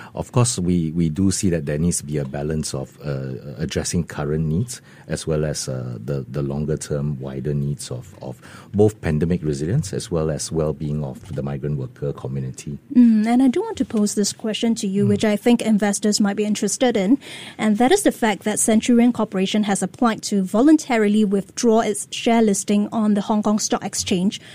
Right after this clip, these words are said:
Speaker 2: for what it calls reasons of cost and utility. Tell us more about that. And are you seeking a secondary listing elsewhere anytime soon?
Speaker 1: Mm. Well, we've, we've, we've been listed in,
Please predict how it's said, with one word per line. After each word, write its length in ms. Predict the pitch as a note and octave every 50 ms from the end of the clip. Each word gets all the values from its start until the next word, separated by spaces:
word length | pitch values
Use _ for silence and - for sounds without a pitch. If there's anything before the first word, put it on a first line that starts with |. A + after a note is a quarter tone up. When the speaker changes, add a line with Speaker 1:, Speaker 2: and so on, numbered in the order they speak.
| - - -
Speaker 2:
for 160 | - B3+ A#3
what 160 | C4+ G4+ A4+
it 80 | D#4+ -
calls 340 | - A#3+ B3+ B3 - -
reasons 460 | G#3 G#3 G#3+ A3+ A#3 G#3+ - A#3 A3 A3+ G#3+ -
of 220 | - G3 F#3 - -
cost 560 | - - - - - C4 B3 A#3+ - - - - - - -
and 200 | A3 G#3+ G3 F#3+
utility. 580 | F#3+ F#3+ - - A#3+ G3+ G3 F#3+ - G#3 G#3
Tell 280 | - - - - G4 A4
us 140 | A4 - -
more 180 | A#3 A3+ C4
about 220 | B3 F#3+ - - E3+
that. 260 | - F#3+ E3+ - - -
And 260 | G#3+ G#3 G#3 G#3+ - - - - - - - _ -
are 80 | A#3+
you 120 | A#3+ D4 A#4
seeking 460 | - - - A#3+ A#3 A3 C4 A#3+ A3+
a 40 | G#3+
secondary 500 | - - A3 G#3+ - A3+ A3 G#3+ A3 A3
listing 480 | G#3+ G#3+ G#3 G3+ G3+ - - G#3+ G#3+ G#3+ - - -
elsewhere 520 | - C4 C4 C#4 C4+ - - B3+ B3+ B3 A#3+
anytime 380 | A3 G#3+ G#3 G#3 - G#3+ G3 G3
soon? 320 | - - G3 - G#3+ A3 - _ - - -
Speaker 1:
Mm. 300 | F#3+ E3+ C3+ C3 B2 G2+ - - - - - - - -
Well, 200 | C#3 C#3+ C#3+ - -
we've, 220 | F3+ D#3 F#3 F3+ D3+
we've, 260 | F#3+ F3 D3 D3 -
we've 160 | D3+ E3 E3+
been 160 | - D#3+ D#3 D#3+
listed 300 | F3+ F3 - - A#3 G#3+
in, 520 | F#3+ C#3+ B2+ B2 A#2 G#2+ G#2 G#2 - -